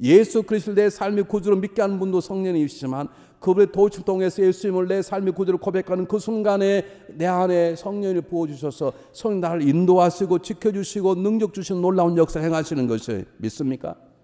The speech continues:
여러분, 그러면 한번 좀 생각해 보세요. 내 안에 성령이 나를 인도하고 있는 것인지, 내 성질, 내 판단 나를 인도하는 것인지.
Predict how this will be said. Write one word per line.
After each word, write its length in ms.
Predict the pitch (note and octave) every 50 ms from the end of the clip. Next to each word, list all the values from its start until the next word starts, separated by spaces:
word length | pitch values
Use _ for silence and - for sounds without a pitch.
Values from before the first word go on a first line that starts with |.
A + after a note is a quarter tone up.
| _ _ _ _ _ _ _ _ _ _ _ _ _ _ _ _ _ _ _ _ _ _ _ _ _ _ _ _ _ _ _ _ _ _ A#2+
여러분, 240 | A#2+ C#3+ D#3+ E3+
그러면 320 | - F#3 F3+ F#3 F3+ F3 D#3+
한번 220 | F3 F#3 F3 F#3
좀 80 | F3+ E3
생각해 420 | - E3+ E3 F#3+ F#3+ F3+ F3+ F3 D#3+
보세요. 420 | A#2 A#2 G#2 - F#2+ F#2 F#2+ F#2+ - _ _ _ _ _ _ _ _ _ _ _ _ _ _ -
내 140 | A#2 A2+
안에 560 | B2+ D3+ E3 F3 F3+ D#3+ D3 B2+ G#2+ G2 F#2+ - - _ _ _ _ _ _ _ _
성령이 640 | _ - - - G3+ G3 F#3 G#3+ A3 A3 A3 G#3+ F#3
나를 240 | D#3 D3 C#3+ C3+ A2+
인도하고 440 | A2+ A#2 A#2+ B2+ D#3+ D3+ D3+ C#3 A2
있는 260 | G#2+ A2+ A#2 A2+ G#2
것인지, 580 | - F#2 - - G#2+ G#2+ G2+ F2 F2+ F#2 - _ _ _ _ _ _ _ _
내 240 | - G#2+ C#3+ D#3+
성질, 680 | C#3+ - - - G3+ G3+ G3+ G3+ F#3+ E3+ F#3 C#3+ A2+ G2+
내 140 | B2 C3
판단 680 | B2+ - - - - - G#3+ G#3 A3 G3+ F#3+ F3+ D3 C3
나를 200 | C3+ B2+ A#2 G#2+
인도하는 480 | A2 A#2 A2+ A2 A2+ G#2+ G2 F#2+ G2 -
것인지. 220 | - - _ _